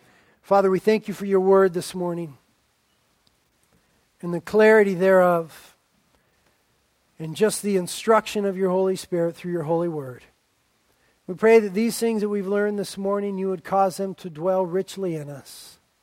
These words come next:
And I ask if there's anyone here who doesn't know your forgiveness, that has been rejecting of you, holding on to undue skepticism or criticism, that even in this moment they would repent. They'd say, "Okay, God,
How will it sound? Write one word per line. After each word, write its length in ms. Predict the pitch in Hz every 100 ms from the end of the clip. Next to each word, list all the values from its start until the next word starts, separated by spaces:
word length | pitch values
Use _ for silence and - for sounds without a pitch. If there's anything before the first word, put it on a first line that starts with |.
| _ _ _ _ _ _ _ -
And 100 | 170
I 60 |
ask 360 | 180 196 185 196
if 60 |
there's 180 | 175 175
anyone 300 | 196 202 202
here 380 | 180 180 175 147 _ _
who 100 | _
doesn't 340 | 156 185 190 180
know 200 | 190 208
your 180 | 214 208
forgiveness, 960 | - 202 175 170 175 160 - - - _ _ _ _ _ _
that 120 | 175
has 100 | 185
been 220 | 151 220
rejecting 600 | 214 202 147 214 208 214
of 140 | 196 180
you, 140 | 190
holding 340 | 160 208 202 196
on 180 | 208 202
to 140 | 190
undue 280 | 208 196 208
skepticism 720 | - 220 - 214 214 185 208
or 60 | 202
criticism, 680 | 180 170 - 180 147 170 - _ _ _ _
that 140 | 175 175
even 280 | 220 214
in 140 | 214 208
this 220 | 208 -
moment 320 | 185 180 170
they 100 | 175
would 160 | 175 165
repent. 480 | 180 - 156 151 - _ _ _ _ _ _ _ _ _ _
They'd 120 | 185
say, 140 | - 190
"Okay, 260 | 185 190
God, 380 | 170 165 160 131